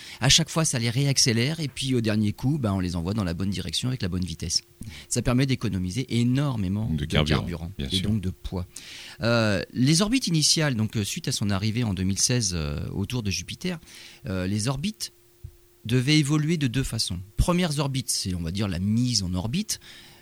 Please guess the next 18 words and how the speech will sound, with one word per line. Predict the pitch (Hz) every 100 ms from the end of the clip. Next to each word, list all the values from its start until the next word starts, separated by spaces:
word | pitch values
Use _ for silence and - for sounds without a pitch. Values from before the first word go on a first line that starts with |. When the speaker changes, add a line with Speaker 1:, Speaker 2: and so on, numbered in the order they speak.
| -
Speaker 1:
Une | 113
orbite | 139 143 160 -
qui | 104
durait | 110 107
cinquante-trois | 104 175 160 143 - 110
jours. | 104 151 - _ - - - _ _ _ _ _ _ -
Mais | 120
ça | 127
ne | 139
devait | 135 131
durer | 127 107 113
que | 110
quelques | - 92 98
mois. | 95 123 - - - - - -
Puis | - 202
correction | - - 220 214 - 190 160
d'orbite | 127 107 165 - - _ _ _ - -
pour | - 151 156